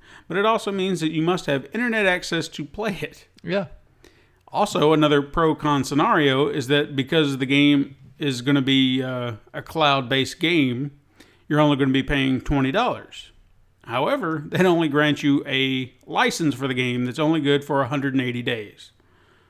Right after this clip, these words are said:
Speaker 1: So if you don't beat it wi-, i-, within that time frame, you gotta pay it again.
Speaker 2: Yeah.
Speaker 1: So, uh, currently right now it's actually in Japan. They're, they're trying it out,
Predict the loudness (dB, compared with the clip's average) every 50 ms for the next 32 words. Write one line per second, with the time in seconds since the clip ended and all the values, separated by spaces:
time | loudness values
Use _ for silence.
0 | _ _ _ _ _ _ _ _ -20 -20 -12 -6 -4 -4 -2 0 2 4 4 4
1 | 4 2 2 2 2 2 0 0 0 -2 -6 -10 -8 -8 -8 -6 -4 -2 -2 0
2 | 0 0 0 0 0 0 0 0 0 0 2 2 4 4 2 2 -2 -4 -8 -14
3 | -20 -20 _ -20 -20 -14 -10 -6 -4 -4 -4 -2 -4 -4 -4 -4 -4 -6 -8 -12
4 | -16 -20 -20 _ _ _ -20 -20 -14 -12 -12 -12 -14 -16 _ _ _ _ _ -16
5 | -12 -8 -2 2 4 4 6 6 6 6 4 4 2 2 0 2 2 2 0 -2
6 | 0 2 2 4 4 2 0 0 2 2 2 2 2 0 2 2 2 2 2 0
7 | 0 0 -2 -2 0 2 2 2 0 0 0 2 2 2 2 2 0 0 -2 -2
8 | -2 -2 -4 -2 -4 -4 -6 -6 -4 -2 0 0 2 2 2 2 2 2 0 0
9 | -2 -4